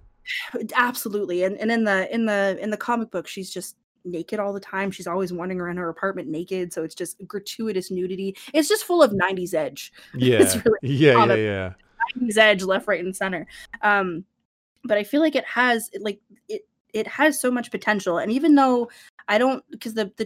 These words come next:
Speaker 1: two creators are no longer alive. Both of them have passed away quite a, a number of years ago now. Um, you could take the, the blueprints of what they've created and build up on it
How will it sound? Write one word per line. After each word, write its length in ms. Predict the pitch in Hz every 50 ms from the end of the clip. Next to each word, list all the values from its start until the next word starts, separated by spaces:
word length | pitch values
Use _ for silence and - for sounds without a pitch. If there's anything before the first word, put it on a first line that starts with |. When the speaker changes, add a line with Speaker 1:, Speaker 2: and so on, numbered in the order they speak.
| 214 -
Speaker 1:
two 100 | 269 262
creators 400 | 262 - 220 196 185 180 175 175
are 80 | 180 175
no 180 | 190 185 180
longer 300 | 175 185 180 180 - 170 170
alive. 360 | 175 180 175 165 151 165 -
Both 220 | 185 185 190 -
of 40 | 185
them 120 | 180 185 175
have 140 | 180 - -
passed 300 | - 165 165 - - 185
away 200 | 180 175 151 151
quite 240 | _ - 294 165
a, 140 | - - 135 - - - -
a 40 | 175
number 200 | 180 180 170 165
of 100 | 175 190
years 200 | 202 208 196 196
ago 160 | 202 185 175
now. 220 | 151 147 120 95 85 - _ - - - _ _ _ -
Um, 280 | 185 180 175 170 151 - - 202 220
you 80 | 226
could 340 | - - - 302 330 285 -
take 460 | - - - 277 247 - - - - _ _ _ _ _ _ _ _ _ _ _
the, 560 | - 190 214 208 202 196 190 185 180 180 180 - 180
the 100 | 190 196
blueprints 720 | 175 180 190 226 240 240 240 - 202 165 156 175 - -
of 140 | 180 175 208
what 180 | 196 185 -
they've 200 | - 180 180 180 - -
created 440 | - 180 185 196 185 170 151 147 -
and 260 | - 175 170 175 165 -
build 280 | 202 208 214 214 208 - - -
up 300 | 196 202 - - - -
on 180 | - 185 196 185
it 220 | 156 139 110 -